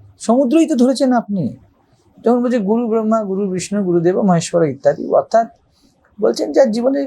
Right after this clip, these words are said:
ক্ল্যারিটি, যেখান থেকে স্পষ্টতা আসছে, তিনি তোমার গুরু।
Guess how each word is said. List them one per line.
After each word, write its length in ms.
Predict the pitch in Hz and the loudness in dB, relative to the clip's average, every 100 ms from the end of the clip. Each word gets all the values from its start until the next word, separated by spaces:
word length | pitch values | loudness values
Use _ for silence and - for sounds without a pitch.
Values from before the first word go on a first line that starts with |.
| - - - - | -8 -18 -20 -2
ক্ল্যারিটি, 500 | 170 151 185 156 117 | 2 2 2 -2 -4
যেখান 340 | 123 160 180 | -4 -2 -2
থেকে 240 | 175 226 262 | -2 0 -2
স্পষ্টতা 560 | - 202 185 190 175 | 0 0 0 0 2
আসছে, 520 | 151 117 - - - - _ _ _ _ _ | 2 2 -2 -8 -10 -14 _ _ _ _ _
তিনি 220 | 226 240 247 | -2 0 2
তোমার 240 | 262 247 | 0 0
গুরু। 340 | 208 214 143 | 0 0 -2